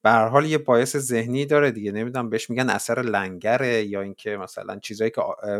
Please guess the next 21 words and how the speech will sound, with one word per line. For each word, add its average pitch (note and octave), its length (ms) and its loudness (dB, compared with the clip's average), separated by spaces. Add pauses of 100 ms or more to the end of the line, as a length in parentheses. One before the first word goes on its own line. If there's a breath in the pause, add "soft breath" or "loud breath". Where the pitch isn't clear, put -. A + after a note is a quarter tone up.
آدم A2 340 -4
فعلاً A2 440 0
می‌دونه A2 640 -2
رو C3+ 100 2
می‌خواد B2 360 0 (300 loud breath)
همینجور B2 340 2
براش A2 260 2
تایید A2+ 500 -2
پیدا A#2 260 0
کنه G#2+ 320 -4
و G#2 140 0
اخباری A#2 420 -2
که A#2+ 100 -6
می‌بینه G#2+ 360 -4
با G#2 140 -2
اون G#2+ 180 -4
هماهنگه G#2+ 600 -2
رو B2+ 80 2
بهتر A#2+ 400 0
باور A#2+ 460 2
می‌کنه. A2 420 -6